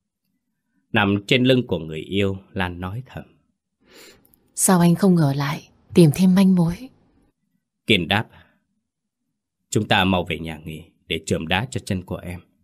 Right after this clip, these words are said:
Speaker 1: Còn chuyện thảm sát trong căn nhà đó, sau khi trở lại thành phố, anh sẽ báo cho công an để họ vào cuộc." Lan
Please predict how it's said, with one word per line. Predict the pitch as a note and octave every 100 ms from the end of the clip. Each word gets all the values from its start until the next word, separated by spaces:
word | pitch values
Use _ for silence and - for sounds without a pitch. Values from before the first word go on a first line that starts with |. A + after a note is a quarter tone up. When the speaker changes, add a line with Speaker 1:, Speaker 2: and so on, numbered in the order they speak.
| _ _ _ _ _ -
Speaker 1:
Còn | F2
chuyện | - F2
thảm | F2+ D#2
sát | - A#2+ -
trong | F#2 -
căn | F2
nhà | D#2 D2+
đó, | E2+ F#2 B2+ _ _ _ _
sau | - A2
khi | F#2+ F#2
trở | - D#2+
lại | E2 -
thành | E2+ C#2+
phố, | - F#2+ A#2+
anh | F#2 F2
sẽ | G2+
báo | F#2+ F#2 C3 D3
cho | G2+
công | F#2+ E2+
an | F2 D#2+
để | D2+
họ | - F2 F#2
vào | D#2 _
cuộc." | F#2+ - _ _ _ _ _ _ _ _ _ _ _ _ _ _ _ _ _
Lan | A#2 A2